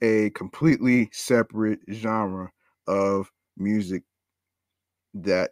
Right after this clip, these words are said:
in comparison to reggae, is a more youthful voice. Its raw and uncut lyrics share the realities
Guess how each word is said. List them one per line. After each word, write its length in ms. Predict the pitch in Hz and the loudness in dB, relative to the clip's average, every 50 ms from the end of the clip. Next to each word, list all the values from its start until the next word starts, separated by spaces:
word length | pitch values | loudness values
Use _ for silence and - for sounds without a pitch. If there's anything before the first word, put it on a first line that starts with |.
| _ - | _ -8
in 140 | 92 98 | -8 -8
comparison 600 | 92 - 101 101 - 127 123 123 120 120 - 120 117 | -6 -8 -10 -2 4 4 6 6 6 4 2 -2 -2
to 140 | - - 110 | -2 -2 -2
reggae, 460 | 98 104 110 113 107 110 110 107 - - | 0 2 2 2 2 2 0 0 -2 -2
is 280 | 82 101 98 92 - - _ _ _ - | -4 -4 -4 -4 -6 -12 _ _ _ -4
a 120 | 92 98 | -4 -2
more 480 | 95 92 90 101 107 113 120 120 120 110 | -2 -2 -2 -2 0 2 4 4 4 2
youthful 400 | 104 110 107 107 - - 107 101 | 2 0 -2 -4 -4 -6 -6 -6
voice. 500 | 95 101 98 98 90 - - - - - _ _ - - - - _ _ | -4 -4 -4 -4 -4 -6 -12 -16 -18 -20 _ _ -20 -20 -20 -20 _ _
Its 180 | 120 117 - - | 0 0 0 -2
raw 420 | 107 104 117 127 127 139 143 139 - | -2 2 6 8 10 10 10 8 6
and 140 | 117 113 - - | 4 -4 -4 -2
uncut 520 | 110 123 123 113 - - 139 120 87 - - | -2 -2 -2 -2 -2 0 0 0 0 -2 -2
lyrics 400 | 101 113 117 123 123 113 - - - | 0 2 4 4 4 2 0 -8 -14
share 520 | - - - - 123 123 131 135 127 - _ _ _ _ _ _ _ _ _ _ _ _ | -14 -12 -2 0 2 4 4 4 2 0 _ _ _ _ _ _ _ _ _ _ _ _
the 80 | - 98 | -4 -2
realities 880 | 104 110 110 117 123 131 131 131 131 131 123 120 123 123 123 120 120 | 0 2 4 4 6 6 6 8 6 6 6 4 4 4 2 2 -2